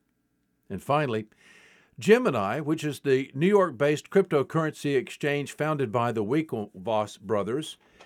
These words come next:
it's expanding its Singapore operations. It's adding twenty new tokens for trading. It now supports the Singapore dollar on its mobile and desktop apps,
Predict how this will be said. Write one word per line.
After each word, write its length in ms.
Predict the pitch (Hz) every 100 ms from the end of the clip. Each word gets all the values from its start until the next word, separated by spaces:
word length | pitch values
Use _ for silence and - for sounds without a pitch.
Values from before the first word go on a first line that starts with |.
| _ _
it's 220 | - 185
expanding 800 | 190 - - 220 254 170 131 165 -
its 360 | 143 - -
Singapore 680 | - - 220 220 - 151 160
operations. 840 | 135 147 160 202 220 101 73 - _ _ -
It's 180 | 110 147
adding 460 | 139 151 151 139 - _
twenty 560 | - - 208 214 95 71
new 180 | 95 151
tokens 460 | 151 151 170 196 185
for 180 | -
trading. 480 | 107 - 113 123 170 -
It 140 | 98
now 260 | 113 165 185
supports 680 | - 107 87 80 92 - - _ _
the 100 | 98
Singapore 480 | - 156 143 - 123
dollar 560 | 101 135 151 156 113 113
on 140 | 117 123
its 180 | - 127
mobile 420 | 147 196 135 123
and 500 | 147 185 123 113 120 - _ _ 92
desktop 840 | 123 156 160 - _ 101 104 - -
apps, 480 | 151 135 87 -